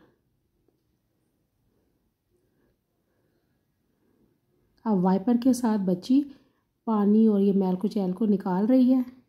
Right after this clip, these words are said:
बच्ची अच्छे तरीके से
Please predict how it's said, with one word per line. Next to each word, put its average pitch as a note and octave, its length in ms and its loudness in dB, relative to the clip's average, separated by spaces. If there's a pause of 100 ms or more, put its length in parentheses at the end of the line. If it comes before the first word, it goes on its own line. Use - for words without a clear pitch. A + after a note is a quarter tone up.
(3500)
बच्ची A3+ 340 0
अच्छे A3+ 260 0
तरीके A3 360 -2
से D#4+ 320 -2